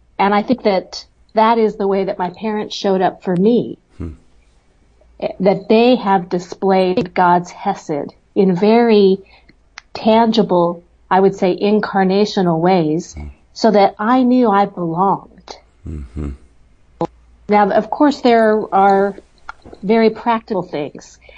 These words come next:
Speaker 1: Um, we celebrated my adoption day every year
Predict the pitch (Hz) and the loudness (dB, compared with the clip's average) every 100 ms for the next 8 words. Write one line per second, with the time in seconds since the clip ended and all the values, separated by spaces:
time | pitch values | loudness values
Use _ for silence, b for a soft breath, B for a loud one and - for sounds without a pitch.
0 | b b - 180 175 160 170 - _ _ | b b -4 -2 0 -2 -6 -14 _ _
1 | _ 359 - _ _ - - 214 220 220 | _ -20 -20 _ _ -14 0 4 4 4
2 | 226 220 214 202 202 202 190 185 196 214 | 2 4 4 2 2 2 0 0 0 0
3 | - 196 180 165 165 190 196 240 214 180 | -2 -4 -2 0 0 -2 -2 0 0 2
4 | 165 143 - | 2 0 -8